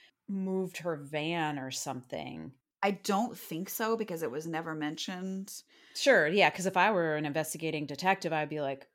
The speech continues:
Speaker 2: First
Speaker 1: "Do you,
Speaker 2: damn thing,
Speaker 1: do you have
Speaker 2: yeah.
Speaker 1: home security? And if so, can I see the tapes?"
Speaker 2: Yeah, and if it's, like, not working or whatever, that's a big red flag. So Barb, the nanny, stops as she gets to their driveway and gets out to look in the van.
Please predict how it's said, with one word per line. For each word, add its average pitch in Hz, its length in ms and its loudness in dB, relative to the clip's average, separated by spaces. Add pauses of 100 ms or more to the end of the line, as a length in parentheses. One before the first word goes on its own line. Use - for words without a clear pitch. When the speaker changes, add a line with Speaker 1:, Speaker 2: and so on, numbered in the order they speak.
(240)
Speaker 2:
First 202 420 -2
Speaker 1:
"Do 151 80 -6
you, 151 100 -2
Speaker 2:
damn 113 80 -14
thing, 196 280 -4
Speaker 1:
do 165 80 -2
you 190 80 8
have 190 180 6
Speaker 2:
yeah. - 60 -2
Speaker 1:
home 185 160 4
security? 175 540 2
And 156 120 0
if 147 80 -4
so, 170 240 0
can 156 160 -4
I 147 60 -2
see 143 180 -6
the - 80 -14
tapes?" - 560 -12
Speaker 2:
Yeah, 180 220 2
and 165 120 0
if 180 120 -6
it's, 202 160 -4
like, 170 140 0
not 165 260 0
working 160 680 -2
or 143 140 -4
whatever, 151 460 -4
that's 139 260 -10
a 151 60 -6
big 147 200 -8
red 135 220 -6
flag. - 480 -8 (460)
So - 200 0
Barb, 196 540 6 (140)
the - 160 -4
nanny, 175 280 -2
stops 160 540 0
as 175 100 -4
she - 200 -4
gets 160 260 -4
to 190 100 -6
their 196 140 -2
driveway 156 600 0
and 175 160 -2
gets 180 240 -2
out 165 240 2
to - 160 -10
look 143 180 -8
in 160 60 -8
the 156 100 -6
van. 165 540 -4